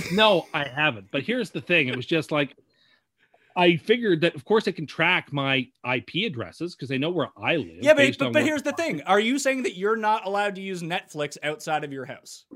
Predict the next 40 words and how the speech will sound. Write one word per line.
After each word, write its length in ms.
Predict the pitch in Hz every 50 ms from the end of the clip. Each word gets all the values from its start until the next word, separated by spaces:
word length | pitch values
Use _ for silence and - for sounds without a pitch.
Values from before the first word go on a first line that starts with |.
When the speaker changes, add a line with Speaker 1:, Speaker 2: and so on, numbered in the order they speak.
| - _ _ _ _ _ _ _ _
Speaker 2:
Yeah, 80 | - 214
but 80 | 180 -
that's 200 | 226 240 - -
not 180 | 247 226 185
what 160 | 190 180 - _ _
I 220 | - 147 151 156 -
P 220 | - - 175 180 175
addresses 500 | 143 135 139 113 104 - - 120 95 113
mean, 300 | 160 220 240 151 82 -
right? 160 | - 117 151
I 100 | 147 135 127
mean, 360 | 120 135 131 127 120 117 117 _
like, 140 | 139 135 131
it's 160 | 139 131 117 123
my 380 | 135 143 147 151 156 160 156 -
personal, 760 | - - - 156 165 147 - - 147 135 127 123 120 120 117
like, 280 | 120 120 120 117 - _ _ _ _
Speaker 3:
Yeah, 220 | 233 285 320 208
so, 220 | 170 156 220 208 180
Speaker 2:
internet 220 | 135 127 127 - - _ _ _
Speaker 3:
so 180 | - 220 226
let's 140 | 240 262 151
say 80 | 247 247
Speaker 2:
fingerprint. 180 | 240 214 202
Speaker 3:
you 100 | 214 226
were 140 | 240 233 226
on 320 | 196 196 196 202 196 180
your 240 | 165 180 196 208 208
computer 640 | 202 - 202 170 - - - 214 214 170 143 139 143 -
at 260 | 160 160 170 160 -
my 340 | 139 143 151 156 165 160 147
house. 380 | 131 175 208 165 - - - _
You 240 | 107 110 123 139 135
wouldn't 240 | 139 147 147 147
be 100 | 143 147
allowed 280 | 143 139 143 143 147 143
to 80 | 143 143
use 180 | 147 147 139
your 100 | 147 151
Netflix? 580 | 151 185 240 - 339 415 453 440 - - -